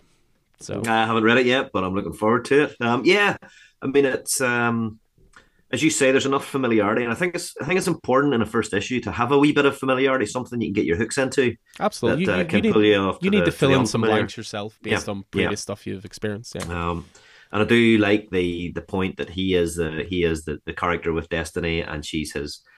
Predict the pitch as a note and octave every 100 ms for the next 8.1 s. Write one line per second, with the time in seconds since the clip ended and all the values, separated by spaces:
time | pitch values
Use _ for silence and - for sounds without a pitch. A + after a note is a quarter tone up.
0 | _ _ - G2 F2 E2+ D#2 - E2+ D#2
1 | D#2 - D#2 - D#2 D#2 D#2 D#2 D#2 D#2
2 | D2+ - - F#2+ G#2+ G#2 - _ _ -
3 | E2+ F#2 - F#2+ E2+ D#2 D#2 D2+ - _
4 | _ _ - G2 - F#2 E2 D#2 D#2+ D#2+
5 | E2 D#2+ F2+ F#2 E2+ F2 D#2+ D#2+ E2 F#2
6 | G#2 G2+ G2 G#2+ G#2+ A2 G2+ E2+ - G#2
7 | G2 D2+ D2+ D2 - - E2+ F2 E2 E2
8 | D#2